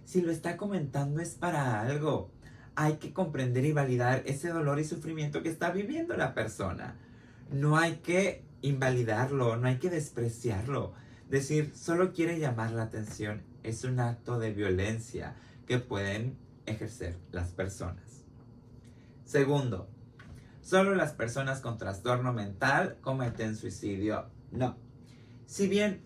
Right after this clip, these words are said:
es sabido que enfermedades, situaciones, trastornos mentales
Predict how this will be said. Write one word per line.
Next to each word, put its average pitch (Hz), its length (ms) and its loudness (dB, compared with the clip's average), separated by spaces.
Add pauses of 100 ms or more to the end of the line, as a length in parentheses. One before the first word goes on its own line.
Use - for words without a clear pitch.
es 151 180 0
sabido 143 500 2
que 127 340 0
enfermedades, 117 1000 2
situaciones, 120 720 0
trastornos 139 560 0
mentales 120 680 0